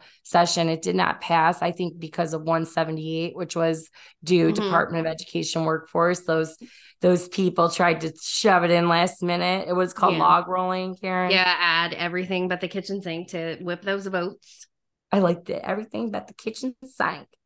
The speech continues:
Speaker 1: Throw the kitchen sink at it, too.
Speaker 2: Throw the kitchen
Speaker 1: And
Speaker 2: sink. They sure did.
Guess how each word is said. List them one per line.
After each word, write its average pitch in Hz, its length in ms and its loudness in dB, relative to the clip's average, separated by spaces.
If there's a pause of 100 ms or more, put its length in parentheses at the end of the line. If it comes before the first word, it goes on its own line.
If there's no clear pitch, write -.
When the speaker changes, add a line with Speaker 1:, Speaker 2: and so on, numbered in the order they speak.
(260)
Speaker 1:
Throw 202 120 0
the 196 80 -4
kitchen 180 300 -8
sink 165 320 -8
at - 200 -8
it, 175 120 -20
too. - 160 -8
Speaker 2:
Throw 190 340 2
the 185 120 0
kitchen 190 300 -4
Speaker 1:
And 175 100 -6
Speaker 2:
sink. 160 340 -4
They 165 200 -6
sure 170 260 -4
did. 156 360 -4